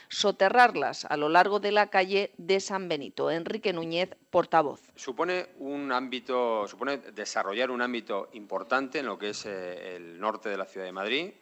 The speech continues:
Speaker 2: y supone, eh, lo que es la puesta en valor de unos ámbitos que hace años tenían una utilidad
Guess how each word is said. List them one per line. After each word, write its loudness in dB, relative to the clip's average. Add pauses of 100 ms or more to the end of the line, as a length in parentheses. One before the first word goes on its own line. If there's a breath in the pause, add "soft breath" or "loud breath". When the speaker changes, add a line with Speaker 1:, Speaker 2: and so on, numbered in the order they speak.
Speaker 2:
y -12
supone, -6
eh, -12
lo -10
que -10
es -10
la 0
puesta -4
en -4
valor 4
de -6
unos -6
ámbitos -2 (520 loud breath)
que 2
hace 2
años -2
tenían -10
una -4 (520)
utilidad 0